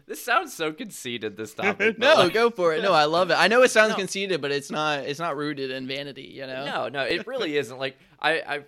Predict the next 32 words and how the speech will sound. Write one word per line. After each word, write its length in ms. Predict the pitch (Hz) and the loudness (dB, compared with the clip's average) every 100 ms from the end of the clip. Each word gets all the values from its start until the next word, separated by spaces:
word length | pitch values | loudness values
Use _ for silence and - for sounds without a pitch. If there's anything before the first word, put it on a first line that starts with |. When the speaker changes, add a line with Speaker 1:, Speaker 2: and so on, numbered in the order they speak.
| _ | _
Speaker 1:
I 60 | - | -12
really, 460 | 135 127 151 185 160 | -10 -10 -10 -10 -8
I 80 | 120 | -8
love, 520 | 113 117 135 156 160 156 _ _ _ _ _ _ | -6 -6 -6 -8 -16 -20 _ _ _ _ _ _
uh, 280 | 117 110 104 101 - | -8 -6 -8 -14 -18
reaching 300 | 127 123 113 | -16 -14 -12
out 140 | 107 | -12
to 80 | 107 | -14
people 280 | _ 101 101 | _ -16 -12
I 100 | 101 | -12
haven't 440 | 104 101 98 98 _ _ | -10 -10 -10 -14 _ _
seen 500 | - - 98 95 104 92 _ _ _ - | -16 -16 -16 -20 -20 -20 _ _ _ -18
in 240 | 98 - | -16 -16
years, 560 | 85 95 - - - - _ 110 | -20 -20 -18 -18 -18 -20 _ -12
just 300 | - 143 - | -6 -6 -6
because 720 | 139 127 113 110 107 98 - _ _ _ _ _ _ _ _ _ _ _ _ _ - | -12 -8 -6 -6 -10 -14 -18 _ _ _ _ _ _ _ _ _ _ _ _ _ -2
it, 180 | 160 | -2
it, 200 | 135 151 - | -2 -6 -6
it 60 | 139 | -6
reminds 480 | 139 131 139 165 | -6 -6 -6 -6
me 120 | 151 131 | -8 -8
of 160 | 110 | -8
who 280 | - 139 135 | -12 -12 -6
I 100 | 120 | -4
like 260 | 110 107 - | -4 -8 -10
to 80 | |
keep 260 | 104 - 107 | -16 -14 -12
around 340 | 98 98 107 | -10 -8 -10
in 60 | 120 | -10
my 140 | 131 | -10
life. 440 | 139 143 160 190 _ _ _ _ _ _ | -8 -8 -10 -14 _ _ _ _ _ _
And 400 | 117 117 113 107 | -4 -2 -4 -6